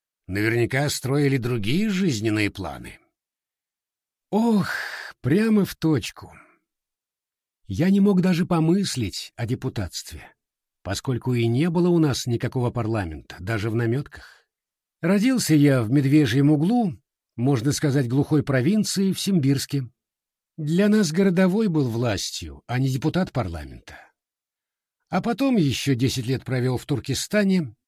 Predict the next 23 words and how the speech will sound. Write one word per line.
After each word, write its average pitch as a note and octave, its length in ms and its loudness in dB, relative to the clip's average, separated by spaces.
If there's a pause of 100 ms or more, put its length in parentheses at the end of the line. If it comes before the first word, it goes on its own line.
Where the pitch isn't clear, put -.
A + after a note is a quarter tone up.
(280)
где G#2+ 260 0
вместо C#3 360 2
русского C3+ 380 -2
царя D3 340 0
мы B2 200 0
наблюдали B2 420 0
разве A#2 380 -2
только A#2 420 -2 (260)
хивинского B2+ 680 -2
хана B2 500 -2 (320)
да A2 140 -4
бухарского D3 560 0
эмира C3+ 600 2
по A#2 120 -6
большим A2+ 440 -4
религиозным A2+ 680 -2
праздникам. - 600 -12 (1200)
«Позвольтесь, G2 800 -4
позвольтесь, A#2+ 720 -6 (560)
вы E2+ 260 -4
сказали A#2 500 -2
в G2 80 -4
Симбирске? B2+ 840 -4